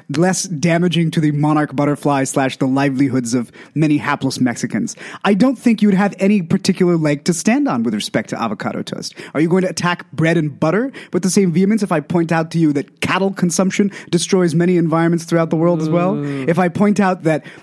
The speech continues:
Speaker 1: uh, peanut monoculture destroys much of the Sahel region of Africa, I think there's, oh yes, absolutely. I would suggest that you put your facts in context before at-, attacking the avocado on such narrow, in-, circumstantial grounds.
Speaker 2: Oh,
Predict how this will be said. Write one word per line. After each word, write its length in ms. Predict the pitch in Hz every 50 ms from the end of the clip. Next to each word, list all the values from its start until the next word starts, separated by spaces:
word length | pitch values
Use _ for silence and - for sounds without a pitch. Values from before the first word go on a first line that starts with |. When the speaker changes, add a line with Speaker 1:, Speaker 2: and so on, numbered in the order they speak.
| _
Speaker 1:
uh, 320 | - 147 147 135 131 131 - - - - - 170
peanut 300 | 180 214 220 226 214 175
monoculture 760 | 170 175 190 208 202 196 - 180 208 196 - 233 226 196
destroys 540 | 156 175 165 - - 196 180 175 165 160 - - - - - 156
much 260 | 156 175 185 - 190
of 80 | 151
the 80 | 139 156
Sahel 500 | - - - 170 151 156 151 208 208 202
region 300 | 175 196 196 170 196 185
of 100 | 170 160
Africa, 500 | - 175 180 - 247 214 - 254 285 220 - - - -
I 120 | - 202 220
think 220 | - 269 220 190
there's, 300 | 202 220 226 220 185 214 - - -
oh 80 | 160 160
yes, 300 | 151 147 123 95 - -
absolutely. 500 | - 143 143 143 - 135 113 90 80 - - - - -
I 120 | - 202 269
would 160 | 269 240 185
suggest 420 | - - 202 147 175 180 185 - -
that 140 | 160 - -
you 120 | 160 139
put 300 | - - - 262 262 -
your 100 | - 202
facts 360 | 165 - 185 180 175 170 - -
in 120 | 143 139
context 640 | - - 156 156 165 170 - - 107 - - - - - - - -
before 340 | 165 165 - 190 180 165 170
at-, 140 | 160 - -
attacking 460 | 196 - - 202 214 208 - 196 180
the 140 | 156 - 113
avocado 580 | 156 156 139 143 - - 151 143 135 123 120 - - - - -
on 160 | 143 156 160
such 240 | 160 - 160 147 -
narrow, 600 | 143 151 160 170 175 180 185 180 170 160 156 151 160 - - - - -
in-, 240 | - 175 170 180 -
circumstantial 960 | - - - - 247 233 226 196 - - - - 190 185 185 - - 160 135 123
grounds. 540 | 110 139 127 107 101 - - - - - 269
Speaker 2:
Oh, 100 | 254